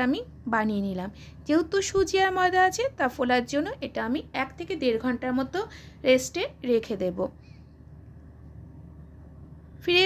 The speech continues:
এলাম এক ঘন্টা পরে। এই দেখো ব্যাটার কিন্তু তৈরি হয়ে গেছে, থিকনেসটাও রেডি হয়ে গেছে। এবার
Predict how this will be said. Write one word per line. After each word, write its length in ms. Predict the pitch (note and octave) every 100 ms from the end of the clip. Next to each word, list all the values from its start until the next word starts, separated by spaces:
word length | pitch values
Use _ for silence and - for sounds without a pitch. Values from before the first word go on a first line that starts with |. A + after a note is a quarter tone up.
| G4
এলাম 180 | G#4 A4+ - C4
এক 80 | B3 B3
ঘন্টা 280 | C4 A#3 G#3
পরে। 180 | F#3+ F#3 G#3 - - - -
এই 80 | D#4 D#4+
দেখো 260 | D#4 D4+ G4+ C5+ -
ব্যাটার 280 | D#4+ C4+ D4 D4
কিন্তু 140 | D#4 D#4
তৈরি 220 | D4+ C#4+ D#4
হয়ে 120 | E4 D#4+
গেছে, 180 | D#4 F4 E4+
থিকনেসটাও 540 | D#4+ B3 C#4 C#4 D#4+ D#4+
রেডি 140 | D4+ D#4
হয়ে 120 | D#4+
গেছে। 180 | D#4+ D#4+ G#4 E4
এবার 160 | A#3+